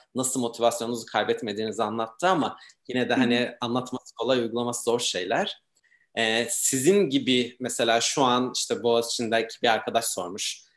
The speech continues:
Speaker 1: E, onun yani Türkiye'de okuyan, Koç'ta, Boğaziçi, Sabancı'da, İTÜ'de, neyse Marmara'da okuyan bir arkadaş ve sizin yolunuzdan ilerlemek isteyenlere,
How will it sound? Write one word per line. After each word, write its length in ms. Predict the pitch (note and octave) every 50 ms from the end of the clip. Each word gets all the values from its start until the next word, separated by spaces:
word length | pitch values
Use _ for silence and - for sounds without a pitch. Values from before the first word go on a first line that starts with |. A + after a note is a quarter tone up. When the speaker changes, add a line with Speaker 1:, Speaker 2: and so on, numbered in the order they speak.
| _ _ _
Speaker 1:
E, 220 | - G2+ G2+ G#2
onun 400 | F2+ G#2 B2 B2 B2 B2+ B2 B2
yani 240 | A#2+ A2+ G#2+ G2+ G2+ - _
Türkiye'de 360 | - - A2+ - B2 A2+ A2
okuyan, 300 | G#2+ - - G2 G2 G2
Koç'ta, 380 | - A#2 - - - - F#2 F#2+
Boğaziçi, 300 | G#2+ G2+ F#2+ - - -
Sabancı'da, 440 | - G2+ F#2 G2+ G2+ G2+ F2+ - -
İTÜ'de, 540 | G#2+ - - - G2 G#2 G2+ G2+ G#2 G#2 G#2+
neyse 360 | A2 A#2 A2+ G#2+ G#2+ - G2+
Marmara'da 500 | G2+ G#2+ A2 A2+ A#2 A2+ G#2+ G#2 G2 A2
okuyan 400 | G#2+ - - - A#2+ A#2 A2+ A2+
bir 120 | A2+ A2+ G#2+
arkadaş 760 | A2 G#2+ - A#2+ A2+ A2+ A2+ - - - - - - - - - - - - _ _
ve 280 | - - G2+ A#2 A#2+ A2+
sizin 320 | - - - A#2 A#2+ C3
yolunuzdan 380 | B2 A#2 A2+ A#2 A#2+ A2 B2+ A#2+
ilerlemek 380 | A2+ A2+ A2 A2+ A#2 A#2 -
isteyenlere, 720 | - - - - A#2+ A2 G#2+ G#2+ G#2+ A2 G#2+ G#2+ G#2 G2+